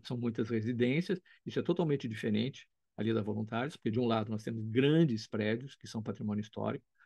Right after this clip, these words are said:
talvez uma, uma linha de prédios como patrimônio cultural é, que não tem em Porto Alegre, em outro, em outro lugar da cidade, porque é um atrás do outro, um atrás do outro.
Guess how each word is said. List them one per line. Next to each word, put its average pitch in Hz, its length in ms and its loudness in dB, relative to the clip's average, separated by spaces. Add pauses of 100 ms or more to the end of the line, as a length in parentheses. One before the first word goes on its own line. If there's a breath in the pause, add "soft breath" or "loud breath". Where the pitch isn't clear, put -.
(120)
talvez 123 360 6
uma, 131 180 0 (320)
uma 117 260 0
linha 123 680 4 (420)
de 110 220 -2 (120)
prédios 113 680 2 (100)
como 113 280 -4
patrimônio 117 760 -2
cultural 117 760 0 (400)
é, 104 640 -2
que 135 100 0
não 135 160 4
tem 143 200 6
em 185 60 4
Porto - 200 0
Alegre, 123 300 2
em 110 60 -2
outro, 113 640 -2 (100)
em 110 140 -2
outro 113 220 -2
lugar 113 220 0
da 135 80 -2
cidade, 101 440 -4
porque - 200 -6
é 117 40 -2
um 139 180 2
atrás 131 360 0
do 110 120 -2
outro, 123 240 0
um 120 80 -2
atrás 113 300 -4
do 101 120 -4
outro. 95 240 -6